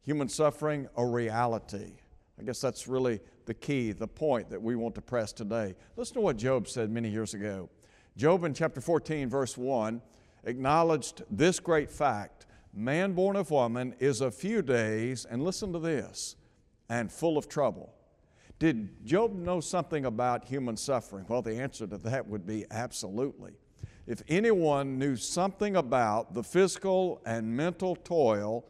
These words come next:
of human suffering, then Job would have been a ma-, would have been the man, wouldn't he?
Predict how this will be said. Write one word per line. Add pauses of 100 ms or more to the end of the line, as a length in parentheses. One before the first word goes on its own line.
(420)
of
human
suffering, (420)
then
Job
would
have
been
a
ma-, (320)
would
have
been
the
man,
wouldn't
he?